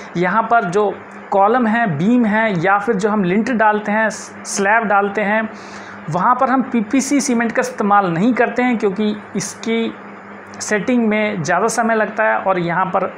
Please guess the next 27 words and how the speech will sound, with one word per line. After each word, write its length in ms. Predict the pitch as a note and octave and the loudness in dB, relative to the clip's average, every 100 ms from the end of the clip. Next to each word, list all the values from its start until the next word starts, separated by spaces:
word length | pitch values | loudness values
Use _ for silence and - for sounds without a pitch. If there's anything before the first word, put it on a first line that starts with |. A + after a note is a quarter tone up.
| - | -6
जैसा 260 | E3 F3 G3+ | -4 -2 0
हम 100 | F#3 | 0
जानते 320 | F3 F#3+ F#3+ | 0 0 0
हैं 200 | G3+ F#3 | 0 0
कि 140 | F3+ F3+ | -2 -2
जब 180 | D#3 E3 | 0 0
हम 140 | E3 | -2
अपने 160 | D#3 D#3 | -2 -4
घर 220 | D3 G3+ | -2 -4
की 180 | G3+ F#3+ | -2 -4
छत 140 | - | -2
डालते 360 | G#3 F#3 E3 F3+ | 2 0 2 0
हैं 140 | F3 | 0
तो 80 | E3+ | -2
वहाँ 180 | D#3 D#3 | -2 -2
shuttering 400 | - G3+ A3+ A3+ | -2 -4 -2 0
की 100 | A3+ | 0
जाती 300 | A3 G#3 A3 | 0 0 -2
है, 60 | |
तो 120 | G#3+ | -2
shuttering 540 | G3+ - F#3+ G3 G#3 G3+ | -4 -4 -4 -2 0 0
में 240 | G3 F#3 F3 - - - - - - - - - | 0 -2 -6 -14 -16 -16 -16 -16 -18 -18 -18 -10
बहुत 260 | D3 D#3 A3+ | -4 0 2
ज़्यादा 200 | G#3+ A3+ | 4 2
समय 300 | A#3 G3+ G#3 | 0 0 2
लग 160 | A#3 G#3 | 2 2
जाएगा 580 | A3 A3 A3 A3 A3 | 4 4 4 4 2